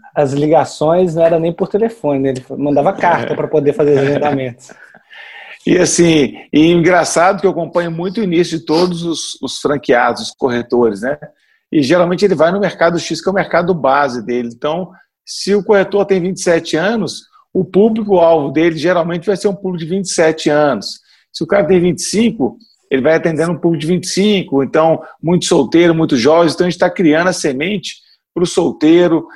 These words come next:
Speaker 2: igual o Igor falou, que é um seguro de vida em vida, né? Um solteiro, é, nunca quis comprar um seguro de vida, mas um solteiro, um caso de invalidez ou de uma doença grave,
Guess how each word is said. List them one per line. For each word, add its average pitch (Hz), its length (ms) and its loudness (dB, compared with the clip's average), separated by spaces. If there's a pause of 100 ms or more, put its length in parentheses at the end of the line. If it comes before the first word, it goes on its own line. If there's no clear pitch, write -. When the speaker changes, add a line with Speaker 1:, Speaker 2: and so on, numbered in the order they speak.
(160)
Speaker 2:
igual 143 280 2
o - 20 6
Igor 156 180 4
falou, 139 400 2
que 147 80 -4
é - 20 0
um 151 60 -2
seguro 147 300 -2
de 123 80 -6
vida 147 180 0
em 151 140 -6
vida, 147 400 -2
né? 151 160 0
Um 151 80 -4
solteiro, 151 680 2 (420)
é, 135 240 4
nunca 180 280 0
quis 190 220 -2
comprar 156 300 0
um 151 60 2
seguro 135 320 0
de 120 100 0
vida, 113 420 0 (240)
mas 127 160 2
um 151 80 -2
solteiro, 170 560 2
um 151 60 -2
caso 139 240 2
de 143 60 -2
invalidez 131 840 0 (240)
ou 135 140 -2
de 120 100 -6
uma 135 160 0
doença 127 260 -2
grave, 127 480 0